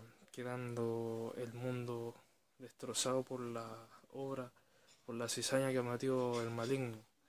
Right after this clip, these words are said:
Y hay mucha fuerza negativa, eh, en el ambiente,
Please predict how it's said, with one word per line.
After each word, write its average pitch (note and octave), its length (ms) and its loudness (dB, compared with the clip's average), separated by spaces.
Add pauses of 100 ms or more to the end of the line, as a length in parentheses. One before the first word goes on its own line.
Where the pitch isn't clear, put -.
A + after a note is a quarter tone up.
(560)
Y A2+ 800 -4 (100)
hay A#2+ 140 0
mucha B2 480 2
fuerza B2 720 2
negativa, A#2 580 -4 (840)
eh, A#2 340 -4
en A#2 60 4
el A#2 120 4
ambiente, B2 880 0